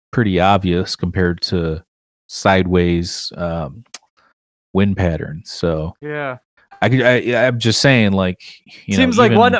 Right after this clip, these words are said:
Speaker 2: one idea will arise and then it'll be contradicted
Speaker 1: And then the
Speaker 2: with
Speaker 1: guy's like,
Speaker 2: something
Speaker 1: "Oh,
Speaker 2: else.
Speaker 1: well, you're the one with the crazy idea, so you're the one that has to come up with the evidence and convince me because I'm,"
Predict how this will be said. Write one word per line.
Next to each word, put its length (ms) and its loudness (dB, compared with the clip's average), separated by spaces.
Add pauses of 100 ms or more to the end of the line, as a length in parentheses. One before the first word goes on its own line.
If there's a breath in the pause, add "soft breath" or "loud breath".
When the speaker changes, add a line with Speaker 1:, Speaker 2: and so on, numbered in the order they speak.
Speaker 2:
one 140 4
idea 400 2
will 180 2
arise 440 2
and 80 -8
then 80 -4
it'll 120 -2
be 200 -8
contradicted 520 -6
Speaker 1:
And 120 4
then 80 6
the 80 6
Speaker 2:
with 20 2
Speaker 1:
guy's 240 6
like, 120 6
Speaker 2:
something 120 2
Speaker 1:
"Oh, 80 8
Speaker 2:
else. 80 8
Speaker 1:
well, 340 8
you're 280 6
the 80 6
one 200 4
with 120 2
the 80 -2
crazy 360 0
idea, 220 0
so 160 -4
you're 240 -2
the 80 -2
one 160 -2
that 100 -2
has 260 0
to 100 -14
come 160 -4
up 80 -6
with 60 -20
the 100 -4
evidence 420 -4
and 140 -12
convince 420 -4
me 180 -2
because 300 -4
I'm," 340 -2